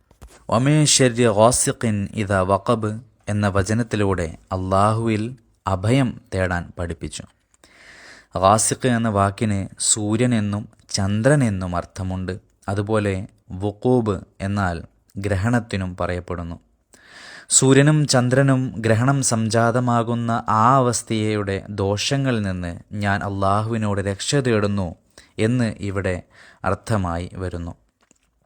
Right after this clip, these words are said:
സൂര്യചന്ദ്രഗ്രഹണത്തിൻ്റെ രണ്ട് വിവരണങ്ങൾ ഖലീഫ തിരുമനസ് നൽകുന്നുണ്ട്. ഒന്ന്, അള്ളാഹുവിൽ നിന്നും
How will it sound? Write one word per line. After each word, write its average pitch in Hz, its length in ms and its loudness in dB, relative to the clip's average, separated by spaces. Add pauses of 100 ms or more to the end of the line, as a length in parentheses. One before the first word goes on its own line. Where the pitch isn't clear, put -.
(160)
സൂര്യചന്ദ്രഗ്രഹണത്തിൻ്റെ 123 2000 4 (220)
രണ്ട് 120 540 0
വിവരണങ്ങൾ 107 640 0 (280)
ഖലീഫ 104 400 -4 (120)
തിരുമനസ് 98 680 -6 (1040)
നൽകുന്നുണ്ട്. 101 680 0 (920)
ഒന്ന്, 131 520 4 (480)
അള്ളാഹുവിൽ 151 640 6
നിന്നും 117 540 0